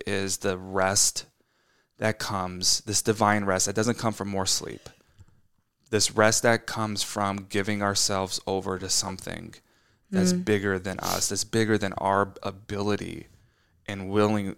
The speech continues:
Speaker 1: willfulness to hold our life together. That's what
Speaker 2: Yeah.
Speaker 1: we're looking for.
Speaker 2: Yeah.
Speaker 1: And it's only when we actually let go do we get to experience the rest that comes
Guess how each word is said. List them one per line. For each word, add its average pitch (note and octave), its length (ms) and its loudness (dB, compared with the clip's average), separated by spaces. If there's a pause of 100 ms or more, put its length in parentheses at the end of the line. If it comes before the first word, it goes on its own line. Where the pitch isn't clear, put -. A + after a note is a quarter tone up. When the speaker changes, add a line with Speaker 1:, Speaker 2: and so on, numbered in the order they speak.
Speaker 1:
willfulness F#2+ 680 2 (140)
to G#2 100 -6
hold G2 260 0
our F#2+ 120 0
life F2+ 240 -8
together. - 360 -8
That's C3 240 2
what D#3 80 2
Speaker 2:
Yeah. D3 100 4
Speaker 1:
we're G2+ 80 4
looking F2+ 360 -6
for. - 360 -8
Speaker 2:
Yeah. F#2+ 240 0 (640)
Speaker 1:
And A#2+ 160 2
it's - 200 0
only D3+ 420 6
when A#2 420 4
we G#2+ 260 0
actually G#2 560 2
let F#2 540 -4
go F2+ 280 -4
do F#2+ 180 -10
we F#2+ 200 -6
get F#2+ 280 -4
to G#2 140 -4
experience F#2+ 680 -4
the F#2+ 120 -6
rest F2+ 460 -2
that F#2+ 200 -8
comes F2 580 -4